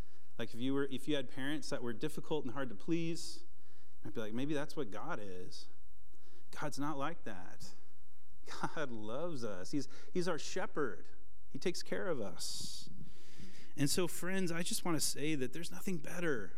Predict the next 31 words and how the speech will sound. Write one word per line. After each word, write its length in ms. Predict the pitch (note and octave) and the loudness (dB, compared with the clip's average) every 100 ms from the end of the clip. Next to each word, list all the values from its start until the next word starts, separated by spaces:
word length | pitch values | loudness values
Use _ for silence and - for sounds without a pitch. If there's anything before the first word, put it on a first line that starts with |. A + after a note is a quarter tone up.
| - | 0
than 160 | C3+ C#3+ E3 | 0 0 -2
entering 360 | E3 E3 D3+ | -2 0 0
into 360 | C#3+ D3 - C3 | 0 0 2 2
this 200 | A#2 - | 0 0
divine 420 | A2+ A2 A2 G2+ | 0 0 0 0
life, 320 | G#2 G2 - | 0 0 0
this 80 | B2 | 0
shared 400 | - - D#3+ C#3 | 0 0 0 0
life 260 | B2+ A#2+ B2+ | 0 0 0
with 120 | - | 0
God, 340 | G2+ G#2+ - - - - - - - - | 0 0 0 0 0 0 0 0 0 0
not 120 | D3 - | 0 0
just 200 | F3+ - - | 0 0 2
in 120 | D#3 | 2
eternity, 500 | C3+ B2 B2 G2+ G2 | 2 0 0 0 0
but 180 | F#2 D#2 | 0 0
now. 280 | E2+ - - - - - - - - | 0 0 0 0 0 0 0 0 0
There 140 | D#3 D#3+ | 0 0
is 220 | D#3 C3 | 0 2
nothing 440 | B2+ C3+ - C3+ | 2 2 0 0
better. 380 | G#2+ A2 G#2 F2 - - - - | 2 0 0 0 0 0 0 2
There 160 | C3+ | 2
is 240 | D3 D3 B2 | 2 0 2
no 360 | B2 B2+ C3 A#2 | 2 2 2 0
better 300 | A#2 A#2 A2 | 0 0 0
hope. 340 | G#2 F#2 - - - - - - - - - - - | 0 0 0 0 0 0 0 0 0 0 0 0 0
There 100 | C3 | 0
is 180 | C3+ | 2
no 120 | D#3 C#3 | 2 0
greater 600 | A#2 A#2+ D3 C#3 A2 G#2 - - | 0 0 0 0 0 0 0 0
community. 640 | - A#2+ B2+ D3 G#2 F#2+ | 2 2 2 2 0 0